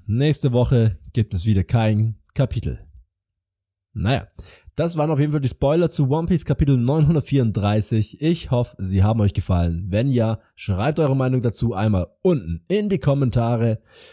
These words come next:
Wenn ihr mal, mal Livestreams sehen möchtet, könnt ihr das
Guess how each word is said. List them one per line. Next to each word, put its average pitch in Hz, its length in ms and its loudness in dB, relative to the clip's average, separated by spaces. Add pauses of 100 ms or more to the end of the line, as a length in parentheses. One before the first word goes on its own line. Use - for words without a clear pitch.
(280)
Wenn 135 320 -4
ihr 190 80 2
mal, 156 260 0
mal 139 160 0
Livestreams 139 520 -2
sehen 113 260 2
möchtet, 98 360 0
könnt 151 140 -2
ihr 170 80 0
das 143 180 0